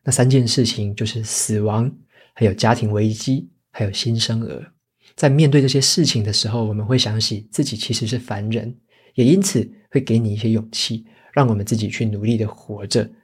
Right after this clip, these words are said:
变得更强壮也更踏实。那么我们也会开始问自己说：这些事情到底什么才是重要的？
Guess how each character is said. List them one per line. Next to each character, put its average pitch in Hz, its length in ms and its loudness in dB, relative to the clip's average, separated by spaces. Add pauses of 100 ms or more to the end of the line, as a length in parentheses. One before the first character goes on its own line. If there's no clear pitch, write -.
(360)
变 156 120 6
得 127 80 4
更 147 160 4
强 107 240 -2
壮 117 200 0
也 101 80 -6
更 113 200 -6
踏 113 260 -2
实。 - 380 -8 (380)
那 123 100 2
么 113 120 4
我 104 120 0
们 101 140 -2
也 104 140 -2
会 120 120 -4
开 120 160 -2
始 113 220 0
问 123 180 2
自 113 120 -4
己 107 160 -6
说： 107 280 -6 (380)
这 - 140 -2
些 208 100 4
事 208 180 2
情 113 240 0
到 131 120 0
底 110 120 0
什 107 220 -4
么 98 220 -16
才 - 120 -12
是 110 120 -8
重 110 200 -4
要 107 160 -6
的？ - 140 -18